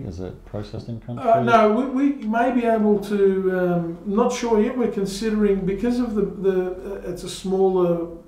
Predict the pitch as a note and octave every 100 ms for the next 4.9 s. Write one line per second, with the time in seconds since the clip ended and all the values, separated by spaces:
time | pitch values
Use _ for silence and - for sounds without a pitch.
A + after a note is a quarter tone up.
0 | - E3 - F3+ F3+ F3 F3+ G3 - -
1 | - - - - - - F3 E3+ E3+ F#3+
2 | - - - - - - - - - -
3 | - F3+ G3 F#3 F#3 F3+ F3 E3+ E3 E3
4 | D#3+ E3 D#3+ D#3+ D#3 D#3+ D#3+ D3+ D3+